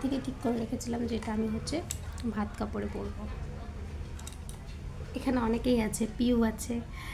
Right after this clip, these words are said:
লিজা, গুড়িয়া। এটা আমার বোনের সাথে ওর সবচেয়ে সুন্দর একটা ছবি। এটা আমার বোন, বোনের সাথে ওর এটা সবচেয়ে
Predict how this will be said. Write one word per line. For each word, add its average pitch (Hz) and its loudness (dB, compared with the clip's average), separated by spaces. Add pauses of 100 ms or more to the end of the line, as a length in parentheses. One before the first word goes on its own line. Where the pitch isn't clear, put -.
(300)
লিজা, 226 8
গুড়িয়া। 214 6 (1900)
এটা 269 10
আমার 269 12
বোনের 240 10
সাথে 262 6
ওর 254 10
সবচেয়ে - 2
সুন্দর 254 10
একটা 254 6
ছবি। 208 2 (760)
এটা 226 6
আমার 220 6
বোন, 214 4 (2750)
বোনের 285 8
সাথে 302 2
ওর 277 6
এটা 269 4
সবচেয়ে 254 2